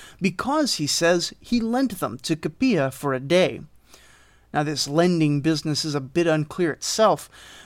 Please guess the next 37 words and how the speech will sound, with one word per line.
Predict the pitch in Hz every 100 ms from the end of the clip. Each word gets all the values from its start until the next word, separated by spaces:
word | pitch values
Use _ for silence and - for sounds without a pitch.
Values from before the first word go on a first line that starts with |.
| -
Perhaps | 180 170 202 202
Kapia, | - 160 - 262 220 160 -
or | 180 180
more | 170 165
likely | 143 147 147 151
one | 147
of | 143
his | 135 -
subordinates, | - 147 180 226 156 156 - - - - -
was | 208 - -
hired | 226 277 285 247
as | 185 190
a | 196
shepherd | - - 269 151 123 147
on | 175 214
a |
daily | 160 147 131 139
rate, | 127 160 - - - - - _ -
taking | 269 285 277
them | 262 233
out | 147 175 -
from | 180 151
Huite's | 175 - 160 143 135
barn | 131 185 240 214
in | 160
the | 147
morning | 143 147 156 185 180
and | 202 233 196
respect-, | 185 - 240 208 -
expected | - - 269 262 254 208
to | - 233
return | 190 170 - - 254 254 156
them | 156 156 -
in | 143 120
the | 131
evening. | 175 202 180 143 107 123 _ _ - - - -
Alternately, | 165 202 160 139 135 147